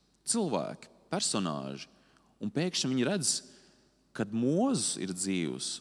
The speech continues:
un kad Elija ir dzīvs. Un mēs, kas las-, esam lasījuši Bībeli, mēs zinām, kad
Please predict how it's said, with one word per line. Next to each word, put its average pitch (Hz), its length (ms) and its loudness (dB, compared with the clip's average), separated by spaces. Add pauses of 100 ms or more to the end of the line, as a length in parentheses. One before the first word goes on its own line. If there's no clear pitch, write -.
un 85 200 -2
kad 85 340 -4 (140)
Elija 131 480 2
ir 90 200 0
dzīvs. 87 680 -2 (1500)
Un 101 160 2
mēs, 98 360 4 (320)
kas - 160 -6
las-, - 240 0
esam 95 240 -2
lasījuši 95 340 -4
Bībeli, 131 300 -2
mēs 131 200 2
zinām, 127 280 4
kad 80 220 -4